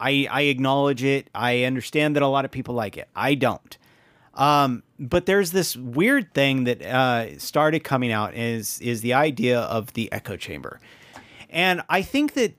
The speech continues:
that is probably, it, it, it's apt and it's missing a lot of ti-, tidbits because the echo chamber kind of implies the idea of, um, <laughs> they, what the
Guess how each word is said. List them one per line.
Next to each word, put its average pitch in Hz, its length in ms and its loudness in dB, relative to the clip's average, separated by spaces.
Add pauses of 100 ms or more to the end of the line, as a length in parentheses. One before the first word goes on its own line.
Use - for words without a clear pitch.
(160)
that 156 240 2
is 151 240 0
probably, 170 840 0
it, 160 120 -2
it, 180 300 -2
it's 180 260 0 (120)
apt 233 400 0 (100)
and 170 140 0
it's - 180 -6
missing 143 560 -2
a 123 60 -2
lot 120 320 4
of 110 180 -6
ti-, - 240 -10 (160)
tidbits 95 480 -4
because 147 340 0
the 170 140 2
echo 226 400 4
chamber 147 480 0
kind 135 320 0
of 120 100 -2
implies 120 680 -2
the 120 120 -2
idea 110 420 -2 (160)
of, 104 300 -6 (560)
um, 123 460 4 (680)
<laughs> - 720 -20
they, 151 300 0 (880)
what 294 120 2
the - 140 0